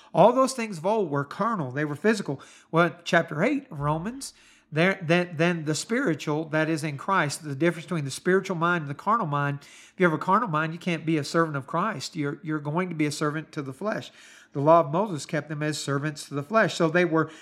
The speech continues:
in bondage under the elements of the world. But, but when the fullness of time was come, God sent forth his Son, made of a woman, made under the law,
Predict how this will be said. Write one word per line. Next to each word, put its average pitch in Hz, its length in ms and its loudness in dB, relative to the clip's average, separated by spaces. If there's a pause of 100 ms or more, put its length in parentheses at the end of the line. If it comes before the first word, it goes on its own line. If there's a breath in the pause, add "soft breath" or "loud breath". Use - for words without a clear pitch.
(180 loud breath)
in 175 280 0
bondage 151 680 2
under 165 280 2
the 156 200 -4
elements 156 360 -2
of - 60 -12
the 165 60 -4
world. 175 320 2 (280 loud breath)
But, 165 380 4 (420 loud breath)
but 208 520 2 (180)
when 160 160 -2
the 151 60 -4
fullness 226 420 2
of 160 100 0
time 254 300 2
was 160 140 -2
come, 135 360 -10 (400 soft breath)
God 202 300 4
sent 190 280 -2
forth 180 240 0
his 156 140 0
Son, 208 360 0
made 165 180 2
of 147 80 -4
a 135 60 -4
woman, 175 360 -2
made 156 200 0
under 170 180 0
the 131 100 -8
law, 165 320 -2